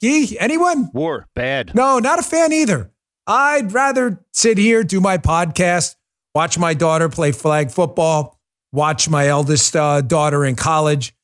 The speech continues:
Speaker 1: enjoy her time in college. I'd rather not be looking at starvation, nuclear annihilation, war, uh, killing people, people killing us, the threat of people killing us and us having the threat to kill other people.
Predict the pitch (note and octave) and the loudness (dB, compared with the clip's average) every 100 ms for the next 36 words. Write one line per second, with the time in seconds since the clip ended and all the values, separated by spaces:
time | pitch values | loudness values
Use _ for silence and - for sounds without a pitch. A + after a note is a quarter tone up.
0 | _ D3 C#3+ E3 D#3+ D3 D3+ D3+ D3+ D3+ | _ -2 2 2 2 0 0 -2 0 -2
1 | A#2 D3 D3 D3 - _ _ G#3+ D#4+ C#4+ | -2 0 0 0 -4 _ _ 0 0 0
2 | C4 B3 A3+ G3+ G3+ - F#3 E3+ E3+ F#3 | 0 0 0 0 -2 -2 -2 -2 -2 0
3 | E3 D#3+ - E3+ D3 C#3+ D#3 D3 D#3+ D3+ | 0 0 0 0 2 2 0 0 0 2
4 | D3 D#3 E3+ D3 C#3+ C#3 C#3+ C#3+ C3+ C3+ | 2 0 2 2 2 0 0 0 0 0
5 | D3 B2+ D3+ C3+ B2 C#3 D3 D3 D3 A2+ | 0 2 0 0 0 0 2 2 0 -4
6 | - _ C#3 B2+ - F3+ F3 E3 D#3 D#3+ | -12 _ -4 -4 -2 0 0 0 0 0
7 | D#3+ D#3+ C#3 D3+ D3 - D#3 C#3+ D3 G3 | 0 0 -2 -2 -2 0 0 0 0 0
8 | F#3+ - E3 - C4+ C#4 G#3+ A#3+ - G#3 | 2 0 -2 -2 0 0 -2 -4 -2 -2
9 | G#3+ G#3 G3 F#3+ F#3 E3 D#3 E3 D#3 D3 | 0 2 2 0 0 0 0 0 0 0
10 | C#3 D3+ C#3+ C#3+ A#2+ D3+ C#3 C3 A#2 C#3+ | -2 -2 -2 -4 -2 0 0 -2 -2 -2
11 | B2 G#2+ | -2 -6